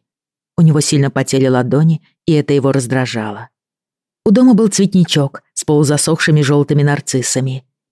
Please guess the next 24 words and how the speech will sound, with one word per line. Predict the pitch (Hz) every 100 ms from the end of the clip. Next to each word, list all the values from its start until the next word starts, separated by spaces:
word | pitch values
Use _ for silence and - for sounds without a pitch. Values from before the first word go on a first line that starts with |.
| -
Их | 190 -
остроконечные | - 147 147 147 151 - 143
листочки | 143 - 147 - 143
порыжели | - 139 123 147 175 175 -
и | 170
сморщились, | - 143 131 - 127 127 131 - _ _ _
а | 160
желтые | 143 139 135 139
головки | 127 123 165 - 160 - - -
безжизненно | 202 160 180 160 151
склонились | 151 143 143 139 135 -
к |
его | 143 127
ногам. | 127 131 110 104 101 _ _ _ _ _ _ _ _
Клэр | - 220
тоже | - 165 117
увидела | 120 113 113 117
их. | 107 117 - - _ _ _ _ _ 202
"Наверное, | 190 165 151 151
никого | 151 147 147
нет | 147 139
дома", | 180 117 113 _ _ _ _ -
сказала | - 131 135 147
она, | 165 156